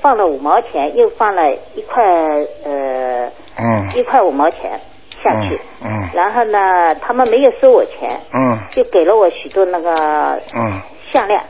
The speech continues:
Speaker 2: 嗯。
Speaker 1: 金项链，
Speaker 2: 嗯。
Speaker 1: 拿了一大包。
Speaker 2: 好的。嗯，这个没关系，这是好事情。
Speaker 1: 这好事情。
Speaker 2: 有钱呢，嗯。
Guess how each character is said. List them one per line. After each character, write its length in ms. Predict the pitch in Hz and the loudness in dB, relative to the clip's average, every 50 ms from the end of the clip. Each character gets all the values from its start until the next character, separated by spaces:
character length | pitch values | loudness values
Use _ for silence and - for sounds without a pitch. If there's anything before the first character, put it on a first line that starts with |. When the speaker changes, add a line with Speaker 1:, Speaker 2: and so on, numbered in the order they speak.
| - - | -12 -6
Speaker 2:
嗯。 260 | - - 277 269 120 - | -2 0 2 2 2 0
Speaker 1:
金 100 | 262 - | 0 0
项 180 | 277 262 233 | 0 0 0
链， 140 | 202 147 - - - - - - - - | 0 -2 -4 -6 -12 -20 -20 -16 -10 -6
Speaker 2:
嗯。 80 | 123 | -4
Speaker 1:
拿 160 | 123 117 110 208 | -2 -2 0 0
了 80 | 226 | -2
一 80 | - - | -2 -2
大 160 | - 180 180 | -2 -4 -2
包。 180 | - 214 220 214 - - - - - - - - - - - - - - - - - - | -2 -2 -2 -2 -4 -12 -20 -20 -20 -20 -20 -18 -18 -18 -18 -18 -20 -20 -20 -20 -20 -12
Speaker 2:
好 320 | - - - 113 113 110 | -4 2 4 6 6 8
的。 200 | 107 113 113 113 110 - - - - - - - - - - - - - - - - - - - | 8 6 4 4 2 -4 -14 -20 -20 -20 -20 -20 -20 -20 -20 -20 -20 -20 -20 -20 -20 -16 -4 -2
嗯， 220 | 135 131 123 117 - | 0 0 0 0 2
这 120 | - 233 202 | 4 4 6
个 100 | 180 156 | 6 6
没 120 | 147 160 | 6 6
关 200 | 156 180 185 185 | 6 8 6 6
系， 100 | 165 - | 6 4
这 160 | 143 - 196 196 | 4 4 4 4
是 80 | 180 | 4
好 180 | 151 131 123 110 104 | 4 4 2 2 4
事 180 | - - 127 | 2 2 2
情。 160 | - - 113 104 - - - - | 2 0 0 -2 -8 -14 -6 -2
Speaker 1:
这 100 | - 240 202 | 0 0 2
好 100 | 185 170 127 | 0 -2 -2
事 80 | - - | -2 0
情。 100 | - 143 | 2 2
Speaker 2:
有 60 | 139 | 4
钱 320 | 135 - - 139 127 147 | 4 4 6 6 6 6
呢， 120 | 165 151 131 139 | 6 4 2 2
嗯。 240 | 135 135 123 101 | -2 -4 -4 -4